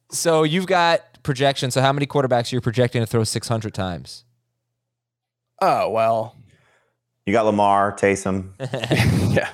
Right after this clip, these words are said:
Speaker 2: Uh, I have eleven.
Speaker 1: Yeah.
Speaker 2: Um,
Speaker 1: How about,
Speaker 2: but
Speaker 1: how about,
Speaker 2: obviously
Speaker 1: like, six hundred and thirty times since it's a seventeen-game season?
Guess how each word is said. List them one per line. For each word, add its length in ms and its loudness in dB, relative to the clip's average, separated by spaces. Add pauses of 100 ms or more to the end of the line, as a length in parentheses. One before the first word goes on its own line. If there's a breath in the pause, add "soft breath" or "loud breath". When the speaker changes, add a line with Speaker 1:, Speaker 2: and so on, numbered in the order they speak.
(140)
Speaker 2:
Uh, 320 2 (100)
I 160 2
have 240 0 (1080)
eleven. 680 -2 (880)
Speaker 1:
Yeah. 420 -2
Speaker 2:
Um, 280 -12 (760)
Speaker 1:
How 60 4
about, 280 2
Speaker 2:
but 60 0
Speaker 1:
how 80 2
about, 200 2
Speaker 2:
obviously 140 2
Speaker 1:
like, 100 -4
six 280 -4
hundred 400 0
and 260 -6
thirty 340 0
times 360 -4
since 180 -8
it's 100 -10
a 40 -8
seventeen-game 720 -2
season? 440 -4